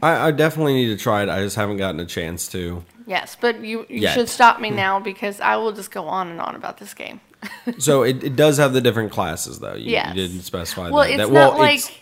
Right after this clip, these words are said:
Speaker 2: it's not like a traditional, like, you play a mage or a rogue
Speaker 1: You
Speaker 2: or
Speaker 1: have
Speaker 2: the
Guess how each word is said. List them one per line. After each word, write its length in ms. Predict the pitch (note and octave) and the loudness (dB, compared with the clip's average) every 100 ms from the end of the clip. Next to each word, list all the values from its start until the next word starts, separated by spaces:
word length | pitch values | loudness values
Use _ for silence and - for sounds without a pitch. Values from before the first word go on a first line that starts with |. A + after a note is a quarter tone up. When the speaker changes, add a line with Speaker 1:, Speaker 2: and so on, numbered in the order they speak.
| _ | _
Speaker 2:
it's 200 | A#3+ A#3+ | -2 -2
not 180 | C4+ C4+ | 0 0
like 200 | B3 A#3+ | 0 -2
a 40 | A#3 | -6
traditional, 680 | A#3 G#3 G#3+ G#3 A3 G3+ | -6 -4 -4 -6 -6 -4
like, 300 | G3 F#3+ F3+ - _ _ | -4 -6 -8 -16 _ _
you 160 | G3+ G3+ | -12 -10
play 280 | A3 G#3+ | -4 -2
a 40 | G3+ | -2
mage 500 | G3+ G3+ G3 F#3+ F#3+ | -2 -2 -2 -4 -6
or 160 | G3 | -6
a 200 | G3 F#3 | -4 -6
rogue 520 | - G3 G3 F#3+ F#3 B2+ | -4 -2 -2 -2 -4 0
Speaker 1:
You 120 | C3+ | 4
Speaker 2:
or 40 | |
Speaker 1:
have 360 | C3 B2 A#2 | 6 6 2
Speaker 2:
the 60 | - | -2